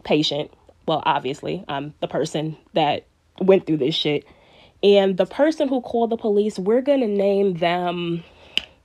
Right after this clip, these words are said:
let's, let's be cute, Obster. That's it. That's the one.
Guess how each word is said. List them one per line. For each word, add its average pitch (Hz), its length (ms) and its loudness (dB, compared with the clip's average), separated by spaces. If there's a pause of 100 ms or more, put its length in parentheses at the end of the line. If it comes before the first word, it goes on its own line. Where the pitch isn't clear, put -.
(1000)
let's, 208 240 -10
let's 214 220 -8
be 175 140 -6
cute, 151 440 -6 (100)
Obster. 143 480 0 (520)
That's - 260 2
it. 143 220 -6
That's 175 220 -4
the 107 100 -8
one. - 220 -12